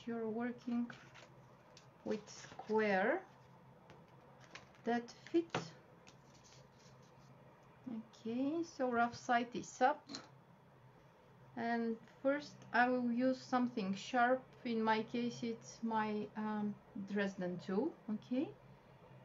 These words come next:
and I just will go around, because as you can see, uh, it's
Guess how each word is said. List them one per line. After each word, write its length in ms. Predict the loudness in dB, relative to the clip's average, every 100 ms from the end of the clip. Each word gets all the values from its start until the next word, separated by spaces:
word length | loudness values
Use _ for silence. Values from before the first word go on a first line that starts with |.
| -20 -2
and 160 | 2 4
I 160 | 2
just 420 | -2 -2 -2 -2 -6 0
will 220 | 0 0
go 360 | -2 -2 -2 -4 -4
around, 640 | -4 0 2 2 4 2 2 -6 -20 -12
because 340 | -8 -4 -4 -2
as 180 | -2
you 100 | -2 -2
can 220 | 0 2 0
see, 440 | -2 -2 0 0 -2 -14 -20 -20 -20 -20 -20 -20 -20 -20 -20 -20 -6
uh, 260 | -2 0 0 -2 -6 -6
it's 280 | -6 -10